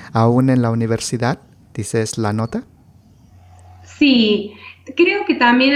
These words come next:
Speaker 2: en la universidad pensamos más en términos de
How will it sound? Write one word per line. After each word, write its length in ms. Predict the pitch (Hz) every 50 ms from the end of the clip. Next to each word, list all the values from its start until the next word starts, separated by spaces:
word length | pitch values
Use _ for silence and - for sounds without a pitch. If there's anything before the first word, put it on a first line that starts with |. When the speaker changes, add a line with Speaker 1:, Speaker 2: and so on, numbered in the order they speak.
| 277 277 254
Speaker 2:
en 140 | 247 247
la 120 | 240 233 233
universidad 760 | 233 233 226 233 233 233 - - 240 240 226 247 269 269 -
pensamos 540 | 294 277 262 240 233 - 247 254 262 262 262
más 280 | 262 247 247 262 262
en 140 | 254 247 - -
términos 600 | 233 233 233 247 262 262 262 262 262 254 240 208
de 500 | 214 226 220 226 233 247 262 269 269